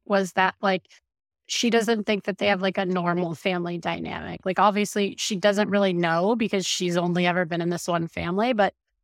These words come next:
that, like, they talk about YouTube all the time. Like, it's like everything is very centered around, like, the business and, like,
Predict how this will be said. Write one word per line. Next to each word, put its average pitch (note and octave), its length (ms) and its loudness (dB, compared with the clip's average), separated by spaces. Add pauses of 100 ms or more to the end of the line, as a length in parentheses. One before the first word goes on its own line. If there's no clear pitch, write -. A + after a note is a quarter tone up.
(100)
that, G#3 120 2
like, F#3+ 280 2
they F#3+ 260 0
talk F#3 320 -4
about F3+ 320 0
YouTube F#3 540 0
all F#3 240 4
the F3+ 80 -4
time. F3 420 -2
Like, F3+ 180 -8
it's F3 160 -4
like E3 180 -4 (100)
everything G3 420 2
is F#3+ 120 0
very F3+ 200 -2
centered F3+ 420 -2
around, F3 280 0
like, E3+ 180 -6
the F3 80 -6
business F#3 600 2
and, F3+ 100 0
like, E3 220 0